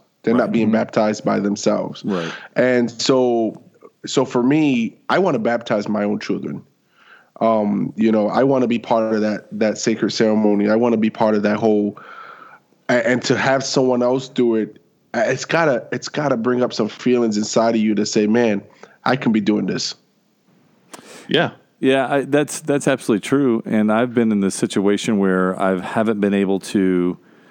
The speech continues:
Speaker 2: um, uh, you know, do certain things because of, you know, I wasn't in the right,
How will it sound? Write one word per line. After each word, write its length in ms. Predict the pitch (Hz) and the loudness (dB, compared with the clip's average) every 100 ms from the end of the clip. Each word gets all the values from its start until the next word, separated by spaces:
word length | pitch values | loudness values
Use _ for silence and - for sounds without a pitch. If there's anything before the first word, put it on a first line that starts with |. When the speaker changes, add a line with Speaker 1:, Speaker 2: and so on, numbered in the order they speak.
| _ - | _ -6
Speaker 2:
um, 640 | 95 95 92 90 85 85 - _ _ _ _ _ _ - - _ _ - | -2 0 0 0 -2 -6 -10 _ _ _ _ _ _ -20 -20 _ _ -4
uh, 460 | 98 90 87 87 - - - _ _ | -2 -2 -2 -4 -8 -18 -20 _ _
you 200 | - 107 | -8 -2
know, 60 | 107 | 0
do 200 | 92 117 | 2 0
certain 320 | - 123 98 | 2 0 -2
things 640 | 85 107 110 139 185 - - _ _ - _ - | -4 0 0 0 -2 -4 -16 _ _ -20 _ -4
because 560 | 110 - 120 107 90 | -4 0 0 2 -2
of, 580 | - 98 87 98 95 - | -2 -2 0 0 -2 -4
you 140 | 107 | -2
know, 240 | 98 101 101 | 0 0 0
I 120 | 92 | 0
wasn't 280 | 104 101 104 | 2 0 0
in 80 | 95 | 0
the 80 | |
right, 240 | 85 95 | 2 0